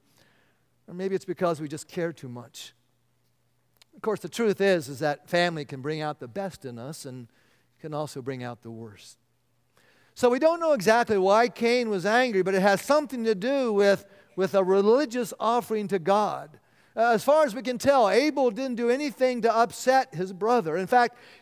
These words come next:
Cain's anger, if you read the text, Cain's anger actually seems to be directed more at, more at God. And so instead of directing his anger at, at God, he,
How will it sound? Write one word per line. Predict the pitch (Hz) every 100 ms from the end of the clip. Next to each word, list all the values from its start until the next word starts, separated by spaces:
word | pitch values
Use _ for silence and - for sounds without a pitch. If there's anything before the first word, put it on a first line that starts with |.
| -
Cain's | - 294 302 262 -
anger, | 233 277 247 175
if | 190 202
you | 196
read | 214 294 262
the |
text, | 175 226 233 208 - - -
Cain's | 285 294 254 226
anger | 202 254 254 180 175 - - -
actually | 277 302 - 233
seems | - 214 220 208
to | 208
be | 165 208
directed | 165 202 220 226 202 170
more | 202 269 269
at, | 208 - _ _ _ _ _
more | 185 226 254
at | 214 165
God. | 196 208 113 - _ _ _ _ _ _ _ _ _ _ _ _ _ _ _ _ 175
And |
so | - 202 202
instead | 190 - 262
of | 233
directing | 175 214 254 208
his | 196 185
anger | 214 254 214 196
at, | 175 - -
at | 180 170
God, | 202 247 226 208
he, | 190